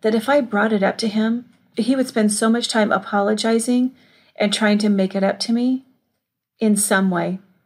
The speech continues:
because I know what a good person he is. I believe most of us are good people. I believe that we do things that we do out of ignorance,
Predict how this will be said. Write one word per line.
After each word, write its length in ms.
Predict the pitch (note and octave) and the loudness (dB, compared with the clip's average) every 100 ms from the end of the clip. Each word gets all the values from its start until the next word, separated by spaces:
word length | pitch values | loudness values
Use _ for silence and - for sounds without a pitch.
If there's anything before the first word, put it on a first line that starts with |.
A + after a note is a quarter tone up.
| _ | _
because 280 | A3+ A#3 G#3+ | -6 -2 2
I 100 | G#3 | 2
know 180 | G3+ F#3 | 4 2
what 140 | F#3 | 0
a 60 | F#3+ | -2
good 180 | F3+ F3 | -4 -6
person 360 | F#3+ F#3 F#3+ | -8 -6 -4
he 100 | F3+ | -4
is. 260 | F3+ G#3+ - _ _ - | -4 -10 -16 _ _ -2
I 140 | A#3 | 0
believe 500 | A#3+ A#3+ A3 A3+ A3 | 2 2 2 2 2
most 320 | G#3 G3 F#3+ | 0 0 0
of 100 | A3 | 0
us 220 | A3+ B3 - | 0 -2 -2
are 200 | - G3+ | -2 -2
good 300 | G3 F#3+ F3+ | -2 -4 -4
people. 600 | - F#3+ F3+ E3 F#3 - _ _ _ _ _ _ | -10 -8 -6 -8 -8 -18 _ _ _ _ _ _
I 80 | A3 | -4
believe 600 | G3+ G#3+ G#3 A3+ A#3+ A3+ | 0 0 2 2 2 0
that 320 | G3+ F#3+ - | 2 2 0
we 160 | F#3+ G3+ | -2 -4
do 280 | F#3+ G3+ G3+ | -2 0 0
things 360 | G3+ A3 A3+ | 0 0 0
that 120 | - - | -2 -2
we 100 | G#3 | 0
do 220 | G#3 G3+ | 0 2
out 120 | F#3 | 0
of 140 | F#3 - | -2 -4
ignorance, 720 | F#3+ G3+ G#3 A3 - - | -2 0 -2 -4 -6 -10